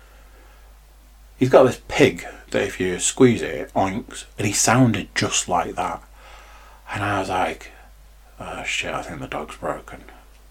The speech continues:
Got back, got him sort of in, got him calmed down. Like, once we got a little bit further away, I sort of, I was, like, holding his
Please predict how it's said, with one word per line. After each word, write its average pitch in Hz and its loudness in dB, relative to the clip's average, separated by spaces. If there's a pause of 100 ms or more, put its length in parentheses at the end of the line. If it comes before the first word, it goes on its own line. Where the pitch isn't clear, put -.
(1300)
Got 120 0
back, 87 0
got 90 -2
him 90 -10
sort 85 -4
of - -6
in, 82 -8
got 87 -6
him - -12
calmed 90 -6
down. 90 -2
Like, 104 4
once 127 8
we 127 4
got 107 4
a - 0
little 95 0
bit 98 -6
further 82 -2
away, 80 -6
I 73 0
sort 76 -6
of, 85 -8
I 82 -2
was, - -10
like, 82 -6
holding 90 -4
his 78 -14